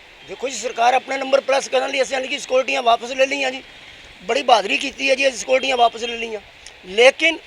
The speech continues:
ਜਿਹੜਾ ਮਾਵਾਂ ਦੇ ਪੁੱਤ ਚਲੇ ਜਾਣਗੇ, ਜਿਹਨਾਂ, ਯਾਨੀ ਕਿ ਮੌਤਾਂ ਹੋ ਜਾਣਗੀਆਂ ਜਾਂ ਜਿਨ੍ਹਾਂ ਨੂੰ ਸਿਕਿਉਰਿਟੀ ਦੇ ਬਿਨਾਂ, ਯਾਨੀ ਕਿ ਉਹਨਾਂ ਨੂੰ ਨੁਕਸਾਨ ਹੋਏਗਾ, ਉਹ ਕਿਆ ਸਰਕਾਰ ਭਰ ਕੇ ਦੇਗੀ? ਉਹਨਾਂ ਸਿਕਿਉਰਟੀਆਂ ਤਾਂ ਵਾਪਸ ਲੈ ਲਈਆਂ, ਪਰ ਜੇ ਇਹਨਾਂ ਦਾ, ਜੋ ਵੀ ਇਹਨਾਂ ਦਾ ਨੁਕਸਾਨ ਹੋਏਗਾ,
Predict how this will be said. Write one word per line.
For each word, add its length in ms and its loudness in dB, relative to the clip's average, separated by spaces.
ਜਿਹੜਾ 320 6
ਮਾਵਾਂ 320 2
ਦੇ 100 6
ਪੁੱਤ 280 -2
ਚਲੇ 260 4
ਜਾਣਗੇ, 460 2
ਜਿਹਨਾਂ, 380 -4
ਯਾਨੀ 180 -4
ਕਿ 100 -4
ਮੌਤਾਂ 380 0
ਹੋ 140 2
ਜਾਣਗੀਆਂ 540 -2
ਜਾਂ 220 -2
ਜਿਨ੍ਹਾਂ 220 -6
ਨੂੰ 100 -10
ਸਿਕਿਉਰਿਟੀ 460 2
ਦੇ 120 4
ਬਿਨਾਂ, 260 -2
ਯਾਨੀ 180 -2
ਕਿ 120 -4
ਉਹਨਾਂ 160 -4
ਨੂੰ 160 -10
ਨੁਕਸਾਨ 420 4
ਹੋਏਗਾ, 300 0
ਉਹ 140 8
ਕਿਆ 200 4
ਸਰਕਾਰ 420 4
ਭਰ 200 2
ਕੇ 120 2
ਦੇਗੀ? 340 2
ਉਹਨਾਂ 280 0
ਸਿਕਿਉਰਟੀਆਂ 440 2
ਤਾਂ 80 4
ਵਾਪਸ 280 -2
ਲੈ 120 2
ਲਈਆਂ, 320 2
ਪਰ 140 6
ਜੇ 220 -4
ਇਹਨਾਂ 260 6
ਦਾ, 100 4
ਜੋ 260 4
ਵੀ 100 4
ਇਹਨਾਂ 180 6
ਦਾ 60 2
ਨੁਕਸਾਨ 460 -2
ਹੋਏਗਾ, 460 2